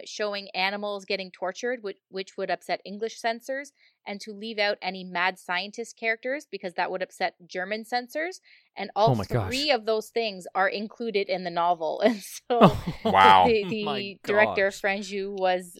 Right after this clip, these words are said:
Speaker 1: uh, kind of at a loss as to how to adapt this, <laughs> this book into
Speaker 2: Oh my
Speaker 1: film.
Speaker 2: goodness.
Speaker 1: But I think he did a, a great job, um, at
Speaker 2: Yeah.
Speaker 1: taming or removing those elements while keeping a, a very compelling story.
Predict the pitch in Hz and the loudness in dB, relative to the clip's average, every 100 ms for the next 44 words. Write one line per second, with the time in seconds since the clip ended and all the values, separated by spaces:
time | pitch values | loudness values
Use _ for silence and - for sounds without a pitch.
0 | - 175 165 160 - - 180 190 202 196 | -4 -2 -2 -2 -4 -4 -4 0 2 4
1 | 220 302 220 - 190 - 202 196 190 208 | 6 8 6 6 -4 0 4 4 4 2
2 | 190 180 - 202 214 - - - _ - | 6 6 6 2 2 2 -2 -8 _ -20
3 | - - 214 220 - 220 220 202 240 220 | -20 -2 0 0 4 4 4 0 -2 2
4 | 294 285 180 113 139 120 78 - - _ | 4 4 0 -4 -4 -6 -10 -14 -18 _
5 | 202 196 - 233 - 254 247 220 190 190 | 4 6 4 2 0 2 6 6 4 -2
6 | 185 202 - 233 240 202 202 - 185 180 | 0 0 4 6 6 4 0 -2 2 2
7 | 180 - 180 196 - - - - 175 175 | 0 0 4 4 4 -8 -18 -16 -4 2
8 | 135 95 139 - 262 269 240 226 220 196 | 2 2 -4 -2 0 2 0 0 0 -2
9 | 196 202 214 208 202 196 190 185 214 175 | -2 -4 -4 -4 -4 -4 0 0 0 -2
10 | 160 - 185 180 175 _ 190 - 180 175 | -8 -12 -2 -2 -2 _ -10 -8 -8 -6
11 | 170 - 165 185 180 175 180 180 165 170 | -4 -4 -4 -4 -4 -6 -8 -6 -6 -8
12 | - 226 247 | -12 -12 -12